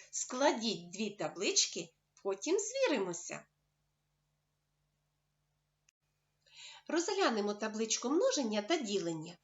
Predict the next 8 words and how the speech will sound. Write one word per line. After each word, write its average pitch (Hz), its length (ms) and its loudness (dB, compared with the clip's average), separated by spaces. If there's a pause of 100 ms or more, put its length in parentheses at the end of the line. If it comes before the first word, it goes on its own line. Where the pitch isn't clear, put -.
(220)
Які 320 420 2
випадки 349 640 0
множення 247 540 2
та 240 160 -4
ділення 254 600 0 (220)
ми 294 200 6
з 392 120 4
вами 453 340 2